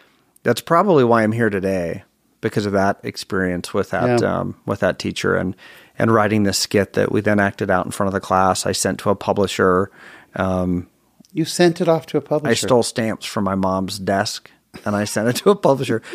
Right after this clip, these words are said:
Speaker 1: I went to the library at school, and I found an address for Scholastic, and I sent it off, and I didn't have any idea what I was doing. But I got a card back. It's one of my favorite memories. I got this,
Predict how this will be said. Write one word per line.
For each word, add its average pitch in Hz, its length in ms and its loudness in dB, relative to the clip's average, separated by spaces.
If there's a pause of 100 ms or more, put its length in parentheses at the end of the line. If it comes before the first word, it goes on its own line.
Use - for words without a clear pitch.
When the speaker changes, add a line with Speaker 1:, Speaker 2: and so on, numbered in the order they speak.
Speaker 1:
I 147 100 4
went 156 140 4
to 151 60 -2
the 147 100 8
library 123 500 6
at 110 100 -2
school, 110 380 4
and 98 80 2
I 107 100 2
found 117 340 0
an 98 140 -2
address 101 640 -4 (480)
for 117 160 0
Scholastic, 92 720 0
and 104 80 -4
I 107 80 -4
sent - 220 -4
it 101 100 -2
off, 95 320 0
and - 100 -6
I 139 140 2
didn't 98 180 2
have 87 140 -4
any 92 120 -6
idea 90 140 -6
what 87 120 -6
I 95 40 -4
was - 120 -8
doing. 101 320 -8 (640)
But 131 100 4
I 135 60 6
got 127 120 6
a 123 40 2
card 190 360 2
back. 101 420 0
It's 127 140 -6
one 151 140 0
of 131 60 0
my 110 120 2
favorite 113 500 0
memories. 98 420 -2
I 107 60 0
got 120 180 0
this, 110 140 -4